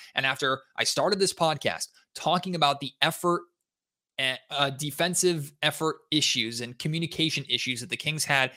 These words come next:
in the first half, Matthew Dellavedova comes in with De'Aaron Fox getting hurt, brings that defensive intensity, brings that communication,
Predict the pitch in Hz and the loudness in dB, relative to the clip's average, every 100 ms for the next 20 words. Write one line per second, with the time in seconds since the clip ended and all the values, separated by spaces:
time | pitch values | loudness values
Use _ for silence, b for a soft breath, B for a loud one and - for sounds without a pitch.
0 | B - 135 - 139 - 135 101 B B | B -8 -2 2 2 4 4 2 B B
1 | 135 175 196 175 170 156 143 170 160 - | 2 4 4 4 4 4 4 4 2 0
2 | 151 139 147 165 139 131 131 135 127 135 | -2 -2 -2 -4 -4 0 0 0 0 2
3 | 139 - 135 123 139 190 185 B B - | 2 0 0 0 2 4 4 B B -8
4 | 131 170 175 143 151 160 139 160 156 139 | -2 2 2 2 2 0 -2 0 0 0
5 | 131 127 123 120 127 131 b _ 147 165 | -2 -4 -4 -4 -6 -10 b _ -4 0
6 | 185 151 - 139 123 120 120 135 135 | 2 0 0 -4 -4 0 0 0 -8